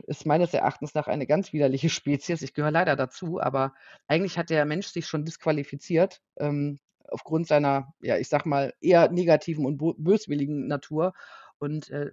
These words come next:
das kann nicht <laughs> menschengemacht sein. Dafür ist der Mensch zu schlecht und böse. Äh, ne, also das, äh, gut, ne, das ist jetzt aber ein anderes philosophisches Thema, aber es ist halt schon, äh,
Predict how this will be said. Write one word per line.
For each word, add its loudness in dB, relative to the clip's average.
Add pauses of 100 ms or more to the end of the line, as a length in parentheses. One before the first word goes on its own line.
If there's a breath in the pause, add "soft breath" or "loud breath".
das -10
kann -2
nicht -2
<laughs> -
menschengemacht 4 (160)
sein. 6
Dafür 0
ist -12
der -4
Mensch -10
zu -14
schlecht -8
und -8
böse. -2 (520 loud breath)
Äh, -2 (140)
ne, 0
also -2
das, -6
äh, -2 (160)
gut, -12
ne, -4 (140)
das -8
ist -8
jetzt -2
aber 0
ein 0
anderes -2
philosophisches -6
Thema, -4
aber -2
es -6
ist -12
halt -4
schon, -6
äh, -4